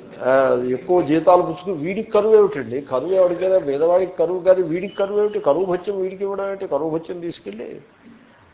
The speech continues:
ఆ పేద ప్రజలకి ఏమైనా ఇవ్వాలి కానీ వీడికి క-, వీడికి కరువు ఉంటే కదా. కానీ ఇద్దరు గవర్నమెంట్, వీడు కులాసాగా ఉంటాడు, ఇంకో గవర్నమెంట్ ఉద్యోగం కనపడగానే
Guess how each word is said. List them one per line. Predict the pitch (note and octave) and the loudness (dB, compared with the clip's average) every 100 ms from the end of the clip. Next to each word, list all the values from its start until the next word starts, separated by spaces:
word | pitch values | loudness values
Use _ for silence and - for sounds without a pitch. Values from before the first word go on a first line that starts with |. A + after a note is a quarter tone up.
| - | -12
ఆ | - G#2+ G2+ - A2 G2 | -6 -4 -6 -10 -16 -8
పేద | B2 | -6
ప్రజలకి | D3 D#3+ E3+ E3+ E3 | -6 -6 -8 -6 -4
ఏమైనా | D3+ D#3+ | -2 -2
ఇవ్వాలి | D3+ C#3+ D#3 | -4 -4 -4
కానీ | D3 D#3 | -4 -4
వీడికి | C3 B2+ E3+ F#3 F#3+ | -6 -8 -10 -10 -4
క-, | E3+ | -2
వీడికి | B2+ E3+ - | -2 -4 0
కరువు | C3+ E3+ | 0 0
ఉంటే | G3+ G3+ G3+ | -4 -2 -2
కదా. | G#3+ B3+ D#4 - - - - - - - - - - - - - - _ _ - | -2 -6 -8 -18 -20 -20 -20 -20 -20 -20 -20 -20 -20 -20 -20 -20 -20 _ _ -4
కానీ | B2+ C#3 C3+ D3 D3+ | 2 2 2 0 0
ఇద్దరు | D3 D3+ C#3+ F3+ F3 | -2 -8 -2 0 2
గవర్నమెంట్, | D#3 E3+ F#3+ G3 | 4 2 0 -4
వీడు | F#3+ D3+ G3+ | -2 -2 -4
కులాసాగా | F#3+ - F#3 F#3+ G3 G3 | -6 -4 0 2 2 4
ఉంటాడు, | E3+ C#3+ A#2 G#2+ | 2 0 -8 -8
ఇంకో | C#3 E3 F3+ | -6 2 6
గవర్నమెంట్ | D#3+ E3+ F#3 F#3 F3 | 8 6 4 -2 -4
ఉద్యోగం | D#3+ F3+ | 0 -2
కనపడగానే | F3 D3 D3+ D3+ C3 A#2 B2+ B2 | 0 -4 -2 0 -2 -2 -4 -6